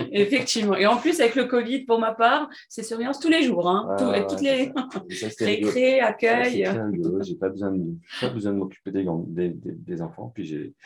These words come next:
Speaker 2: j'ai pas de surveillance, et puis j'ai, j'ai,
Speaker 1: Il y a
Speaker 2: et
Speaker 1: les
Speaker 2: puis,
Speaker 1: bons
Speaker 2: et,
Speaker 1: côtés.
Speaker 2: et ça, ouais, ouais, et c'est, ça m'est arrivé de partir avant l'heure, quoi. <gasps> Ça, c'est, ça, c'est un kiff, mais grave, quoi.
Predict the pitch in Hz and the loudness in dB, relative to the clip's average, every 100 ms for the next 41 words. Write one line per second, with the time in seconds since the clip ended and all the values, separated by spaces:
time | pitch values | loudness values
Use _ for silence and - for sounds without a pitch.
0 | - _ - - - 67 64 73 104 113 | -20 _ -12 -12 -10 -10 -10 -10 -12 -14
1 | - - - - - - _ _ _ _ | -18 -18 -16 -14 -16 -18 _ _ _ _
2 | _ _ _ _ _ _ 175 170 165 233 | _ _ _ _ _ _ -4 -2 0 2
3 | 240 - 311 180 175 - 85 101 87 - | 2 0 -2 -2 -4 -4 -4 -4 -2 -2
4 | - - - - 82 78 76 78 92 85 | -2 -4 -6 -6 -4 -4 -2 -4 -6 -8
5 | - 95 95 _ 87 78 78 82 - - | -8 -12 -16 _ -12 -8 -6 -6 -8 -14
6 | - - 175 170 147 123 - - - 254 | -10 -4 -2 -2 -6 -12 -16 -20 -4 -2
7 | - 262 262 254 - 269 - - - - | 0 0 0 -2 -2 -4 -4 -6 -6 -6
8 | - - - - 127 123 - 76 73 98 | -6 -4 -6 -2 -4 -4 -8 -8 -6 -2
9 | 113 - - | -4 -4 -14